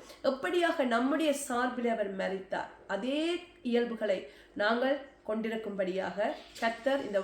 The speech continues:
நாளிலே ஆசீர்வதிக்க வேண்டும் என்று நாங்கள் இந்த காரியத்தை பார்த்து அதற்காக ஜெபிக்க போகிறோம். ரோமர் எட்டாம் அதிகாரம் இருபத்தி ஒன்பதாம் வசனத்துடைய கடைசி பகுதி இப்படியாக சொல்கிறது, "தேவன்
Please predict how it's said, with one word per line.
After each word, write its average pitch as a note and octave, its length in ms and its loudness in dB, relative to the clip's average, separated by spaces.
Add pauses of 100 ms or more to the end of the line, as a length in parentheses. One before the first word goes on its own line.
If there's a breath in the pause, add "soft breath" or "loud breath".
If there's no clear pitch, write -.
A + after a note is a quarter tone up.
(120)
நாளிலே F#3+ 500 0
ஆசீர்வதிக்க F#3+ 680 -2
வேண்டும் F3 260 -4
என்று F3 180 -4
நாங்கள் G3 400 0
இந்த G3 120 -2
காரியத்தை G#3+ 520 -2
பார்த்து F#3 360 -2
அதற்காக F#3 360 0 (160)
ஜெபிக்க E3+ 400 -6
போகிறோம். - 380 -6 (420 loud breath)
ரோமர் C4+ 320 6
எட்டாம் C4+ 400 0
அதிகாரம் G3+ 560 2 (580)
இருபத்தி C4 360 4
ஒன்பதாம் G3+ 360 2
வசனத்துடைய F#3+ 540 -4
கடைசி A#3 380 -2
பகுதி G3+ 300 2
இப்படியாக G3 400 -2
சொல்கிறது, F#3 720 0 (440 loud breath)
"தேவன் F4+ 420 4